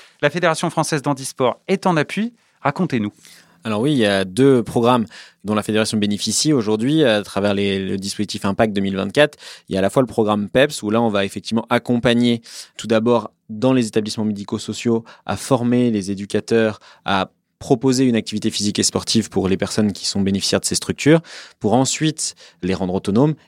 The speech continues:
Speaker 2: et que ces personnes puissent aller en inclusion, comme on le dit, dans des clubs locaux à proximité de leur structure pour développer, pour ceux qui le souhaitent, des compétences, euh, sportives de performance,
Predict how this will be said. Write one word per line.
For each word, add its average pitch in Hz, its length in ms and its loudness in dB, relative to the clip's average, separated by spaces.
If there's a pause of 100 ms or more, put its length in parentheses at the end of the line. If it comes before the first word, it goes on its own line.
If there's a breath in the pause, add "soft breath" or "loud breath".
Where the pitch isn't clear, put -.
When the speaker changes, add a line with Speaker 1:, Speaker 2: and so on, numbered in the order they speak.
Speaker 2:
et 107 120 0
que 104 100 -2
ces 127 160 0
personnes 147 360 2
puissent 117 300 -2 (160)
aller 117 300 2
en 113 160 0
inclusion, 107 400 -2
comme 113 160 0
on 104 80 -2
le 104 80 -2
dit, 139 120 0
dans 113 140 2
des 101 140 0
clubs 117 340 2 (320 loud breath)
locaux 110 520 2
à 127 80 0
proximité 113 760 0
de 104 40 -6
leur 95 120 -4
structure 147 440 0 (280 loud breath)
pour 135 160 4
développer, 101 420 0
pour 113 140 -4
ceux - 100 -10
qui - 140 -8
le 90 80 -4
souhaitent, 123 320 2
des 101 100 -2
compétences, 98 640 0
euh, 95 180 0 (480 loud breath)
sportives - 560 -2
de 92 80 -4
performance, 104 720 0